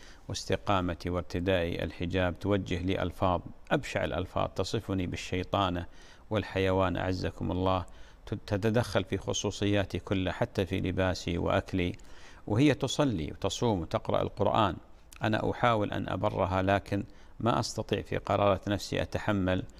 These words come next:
هذا الشيء، يعني مشاعري سلبية تجاهها."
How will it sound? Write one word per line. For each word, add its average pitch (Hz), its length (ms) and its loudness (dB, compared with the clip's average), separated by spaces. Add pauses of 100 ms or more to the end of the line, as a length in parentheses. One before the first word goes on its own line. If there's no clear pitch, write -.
(220)
هذا 101 260 0
الشيء، 92 560 0
يعني 92 480 0
مشاعري 101 540 0
سلبية 101 500 2
تجاهها." 92 680 2